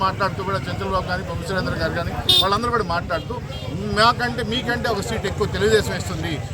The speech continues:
అని చెప్పి ఆ రోజు వాదోపాదాలు జరిగింది. అయితే ఈరోజు రవిచంద్ర గారిని కలిసాం. రవిచంద్ర గారు చాలా స్పష్టంగా ఏదైతే తెలుగుదేశం పార్టీ వాళ్ళు ఏదైతే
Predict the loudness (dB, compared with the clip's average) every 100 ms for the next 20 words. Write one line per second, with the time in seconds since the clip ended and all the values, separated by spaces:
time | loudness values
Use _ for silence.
0 | -4 0 0 2 4 4 2 4 6 6
1 | 4 2 0 -2 -4 -4 -6 -6 -8 -2
2 | 2 6 6 6 4 2 2 0 0 0
3 | 0 -4 -4 -4 -6 -6 -2 2 4 4
4 | 4 4 2 2 2 2 0 -2 0 0
5 | 0 -2 -6 2 6 8 6 8 6 6
6 | 0 -4 -2 2 2 2 0 2 2 4
7 | 4 4 4 2 0